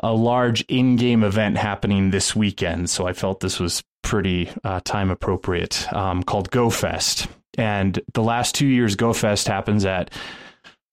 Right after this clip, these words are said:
one of the really big parks, parks in Chicago. Uh, but this year they've made it available for a, for a small fee, but to anybody everywhere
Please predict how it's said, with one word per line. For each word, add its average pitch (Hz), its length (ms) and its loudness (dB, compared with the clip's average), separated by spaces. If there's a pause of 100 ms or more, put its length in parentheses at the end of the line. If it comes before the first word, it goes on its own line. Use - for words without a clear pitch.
one 113 340 2
of 113 60 2
the 110 100 2
really 107 280 2
big 98 180 0
parks, 101 340 -2 (120)
parks 107 340 -2
in 95 120 2
Chicago. 90 640 -2 (800)
Uh, 98 240 0
but 104 180 -2
this 180 260 2
year 127 140 4
they've 110 220 2
made 110 180 2
it 101 80 0
available 101 720 2 (180)
for 113 260 0
a, 101 220 0 (200)
for 131 160 0
a 113 60 2
small 104 280 0
fee, 92 300 0
but 104 340 -2
to 131 160 0
anybody 120 560 4
everywhere 104 640 2